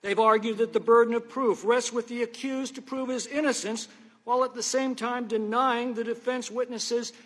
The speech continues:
permission to testify. They've argued that the right to confront your accuser is an invasion of the accuser's privacy.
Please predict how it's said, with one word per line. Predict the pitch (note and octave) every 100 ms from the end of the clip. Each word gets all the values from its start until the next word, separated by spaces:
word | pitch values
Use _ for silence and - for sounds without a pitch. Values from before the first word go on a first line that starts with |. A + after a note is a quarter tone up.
| -
permission | A3+ A3+ A3+ A3
to | A#3
testify. | A#3 G#3 - D#3+ - C#3+ - - _ _ _ _ _ _
They've | - G3
argued | B3+ B3 B3+ A#3+ A3+
that | A#3 A#3+
the |
right | G3+ G3+ A#3 B3
to | B3
confront | G#3 G#3+ F#3+ A#3 B3
your | G#3+ G3
accuser | F#3 - C#4 E4+ C4+ F3 G#3 - - _ _ _ _ -
is | A3+
an | B3+
invasion | B3 G#3+ A#3+ D#4 D4+ A3+ C4+
of | C4+
the | C4+ C4+ C4+
accuser's | C4+ - D#4+ E4 A3 A#3 C#4
privacy. | - D4+ D#4+ D#4+ G#3+ - C3